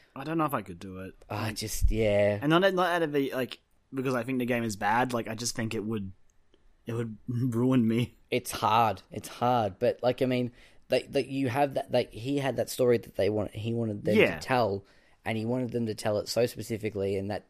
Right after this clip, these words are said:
Speaker 2: y-, him living the story, obviously he wanted it to be right. So i-, if you're drawing from experiences in your life, then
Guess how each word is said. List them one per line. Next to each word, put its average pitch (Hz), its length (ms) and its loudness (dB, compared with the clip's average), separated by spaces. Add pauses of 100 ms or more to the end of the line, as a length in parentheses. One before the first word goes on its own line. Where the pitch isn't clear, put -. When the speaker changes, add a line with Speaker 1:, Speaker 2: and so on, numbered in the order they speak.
Speaker 2:
y-, 113 220 -18 (840)
him 151 380 4
living 160 380 8
the 113 80 -2
story, 104 640 0
obviously 107 400 -2
he 107 160 -6
wanted 107 320 -4
it 101 160 -6
to 113 80 -8
be 107 240 -4
right. 107 480 -4 (460)
So 139 180 0 (520)
i-, 123 160 -8
if 139 220 -2
you're 165 120 6
drawing 147 400 4
from 131 380 0 (100)
experiences 120 720 -2
in 101 80 -6
your 101 240 -2
life, 107 560 -2 (400)
then 113 380 -2